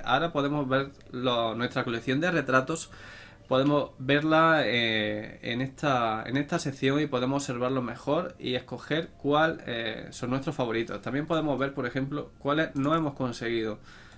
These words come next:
Pinchamos, por ejemplo, aquí en la Reina Zagara, por poner un re-, un, un ejemplo, y dice, "Gana doscientas cincuenta partidas clasificatorias o no clasificatorias como Zerg".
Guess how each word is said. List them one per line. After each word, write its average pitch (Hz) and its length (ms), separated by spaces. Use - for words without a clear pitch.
Pinchamos, 135 400
por 139 140
ejemplo, 127 480
aquí 123 260
en 156 160
la 107 460
Reina 120 300
Zagara, 113 460
por 131 140
poner 110 300
un - 160
re-, - 180
un, 113 680
un 117 100
ejemplo, 117 440
y 135 40
dice, 123 220
"Gana 156 220
doscientas 156 380
cincuenta 139 400
partidas 143 360
clasificatorias 131 840
o 139 140
no 190 160
clasificatorias 170 640
como 175 220
Zerg". - 260